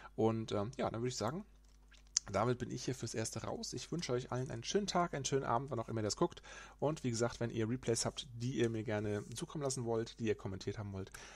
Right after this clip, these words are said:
lasst sie mir zukommen. Rob two K at web de, R O B zwei K at web de. Oder aber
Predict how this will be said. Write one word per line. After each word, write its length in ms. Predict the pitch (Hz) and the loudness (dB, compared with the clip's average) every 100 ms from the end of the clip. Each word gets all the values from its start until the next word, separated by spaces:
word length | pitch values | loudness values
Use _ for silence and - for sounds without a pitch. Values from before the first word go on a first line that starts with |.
| - | -2
lasst 320 | 92 107 - | 2 2 2
sie 80 | 117 | 0
mir 100 | 107 | 0
zukommen. 460 | - 101 - 101 - | 0 -4 -4 -6 -4
Rob 400 | 101 107 - - | -2 -2 -4 -6
two 160 | 123 | -6
K 280 | - 120 117 | -4 -2 0
at 180 | 110 110 | -2 -2
web 180 | 117 - | -2 -2
de, 340 | - 107 113 - - | -2 0 -2 -6 -14
R 220 | - 104 | -4 -4
O 120 | - 101 | -2 -2
B 260 | 104 101 - | 0 0 0
zwei 300 | - 101 98 | -2 -2 -6
K 280 | - 101 104 | -6 -8 -6
at 200 | - 98 | -6 -4
web 120 | 110 - | -4 -4
de. 320 | - 101 104 - - - - - | -4 -2 -4 -8 -16 -16 -18 -4
Oder 440 | - 110 107 107 90 | 2 4 4 2 2
aber 440 | 95 98 95 98 | -2 0 0 -2